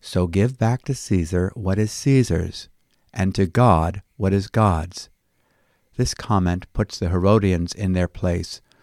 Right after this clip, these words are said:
for not being worshippers of the one true God who made us in his image and has given us his inscription. God's true image and inscription was stamped on Jesus,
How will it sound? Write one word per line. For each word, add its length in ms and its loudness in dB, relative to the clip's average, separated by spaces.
for 160 -2
not 240 2
being 260 2
worshippers 580 0
of 120 -2
the 100 0
one 300 0
true 240 0
God 420 -2
who 120 -2
made 240 4
us 440 2
in 160 -4
his 180 -2
image 480 -2
and 160 -2
has 180 0
given 380 0
us 400 -2
his 240 -6
inscription. 800 -2
God's 340 0
true 300 -2
image 400 2
and 140 0
inscription 640 -2
was 140 -2
stamped 520 0
on 200 -2
Jesus, 600 0